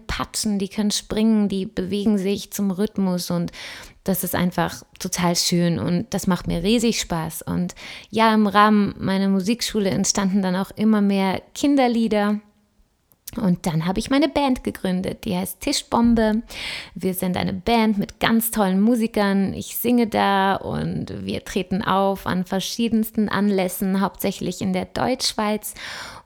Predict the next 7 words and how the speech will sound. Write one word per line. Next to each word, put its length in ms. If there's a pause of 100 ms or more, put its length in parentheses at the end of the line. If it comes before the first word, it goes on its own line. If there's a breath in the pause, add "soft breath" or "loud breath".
(140)
und 500
auch 260
in 100
Schulhäusern 800
und 120
machen 320
da 280